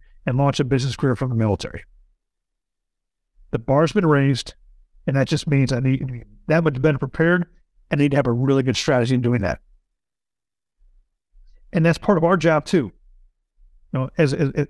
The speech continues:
Cameron Brooks, that's part of our job is to make sure we are helping you with that preparation, and we are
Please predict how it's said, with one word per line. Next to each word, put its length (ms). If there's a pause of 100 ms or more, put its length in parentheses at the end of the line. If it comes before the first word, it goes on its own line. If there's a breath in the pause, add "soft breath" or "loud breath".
Cameron 180
Brooks, 220
that's 140
part 200
of 60
our 100
job 240
is 80
to 100
make 180
sure 220
we 180
are 180 (460)
helping 340
you 100
with 100
that 160
preparation, 720
and 180
we 120
are 160